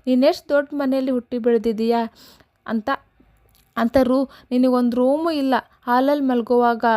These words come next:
ಮಲ್ಗೋವಾಗ ಆಗೋಯ್ತಲ್ಲ." ಆಗ ರೋಹಿಣಿ, "ಪರವಾಗಿಲ್ಲ ಮನೋಜ್, ನನಗೇನು ಬೇಜಾರಿಲ್ಲ ರೋಹಿಣಿ, ನಾವು ಶೋರೂಮ್ ಓಪನ್ ಮಾಡಿ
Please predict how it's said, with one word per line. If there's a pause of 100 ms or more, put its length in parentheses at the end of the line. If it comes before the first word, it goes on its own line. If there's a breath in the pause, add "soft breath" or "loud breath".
(180)
ಮಲ್ಗೋವಾಗ
ಆಗೋಯ್ತಲ್ಲ." (340 soft breath)
ಆಗ
ರೋಹಿಣಿ,
"ಪರವಾಗಿಲ್ಲ
ಮನೋಜ್,
ನನಗೇನು
ಬೇಜಾರಿಲ್ಲ (360 loud breath)
ರೋಹಿಣಿ,
ನಾವು
ಶೋರೂಮ್
ಓಪನ್
ಮಾಡಿ